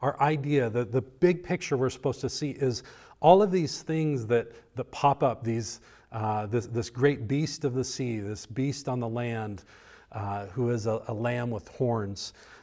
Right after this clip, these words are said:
um, you know, these signs and wonders, all of this happens because in the background you have the dragon who is giving it authority, who is giving it power. A-, and so there is this alternate to the power of God,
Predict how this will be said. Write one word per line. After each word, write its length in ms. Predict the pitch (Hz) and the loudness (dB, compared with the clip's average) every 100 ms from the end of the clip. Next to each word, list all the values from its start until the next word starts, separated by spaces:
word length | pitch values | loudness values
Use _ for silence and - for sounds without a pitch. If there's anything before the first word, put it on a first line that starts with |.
| _ 120 | _ 0
um, 400 | 117 107 101 - | 2 2 -2 -4
you 80 | 120 | -2
know, 120 | 110 | 0
these 160 | 110 - | 0 0
signs 420 | - 135 156 135 | 2 4 2 0
and 140 | 131 | 0
wonders, 300 | 127 120 101 | -2 -2 -4
all 260 | - 156 202 | 4 4 4
of 100 | 185 | 2
this 180 | 170 - | 0 2
happens 720 | 160 160 98 95 120 - - _ _ - _ _ - - | 4 4 2 -8 -8 -10 -18 _ _ -20 _ _ -20 -10
because 260 | 156 - 131 | -2 4 4
in 80 | 135 | 2
the 80 | 110 | 2
background 640 | 143 156 - 139 123 120 | 4 4 2 0 0 -2
you 120 | 127 | -4
have 420 | - 127 120 117 - - - - | 0 2 2 0 -10 -20 -20 0
the 100 | 127 | 0
dragon 760 | 104 113 147 190 208 139 113 117 | 0 4 8 8 8 4 -2 -4
who 240 | 127 127 | 0 0
is 160 | 120 104 | 0 0
giving 340 | 131 151 151 | 0 2 2
it 200 | 143 - | 0 -2
authority, 640 | 131 - - 131 120 98 95 | -6 -6 0 4 4 2 -4
who 160 | 117 | -4
is 140 | 110 95 | -4 0
giving 320 | 127 127 123 | 0 0 -2
it 160 | 120 - - | -6 -12 -14
power. 560 | - 131 123 107 92 - - - - _ - | -6 -2 0 -2 -8 -14 -20 -20 -20 _ -2
A-, 60 | |
and 260 | 139 143 139 | 0 2 2
so 240 | - 156 | 6 8
there 240 | 143 139 143 | 8 4 4
is 340 | 147 165 123 | 2 2 2
this 300 | 135 127 - - | 2 2 0 -6
alternate 760 | 151 170 185 - 120 113 117 - | 2 4 2 0 -2 -2 -6 -6
to 160 | 139 | -4
the 100 | 127 | -4
power 480 | - - 127 131 127 | 0 8 8 8 4
of 160 | 117 107 | 0 2
God, 380 | 135 98 95 | 2 0 -6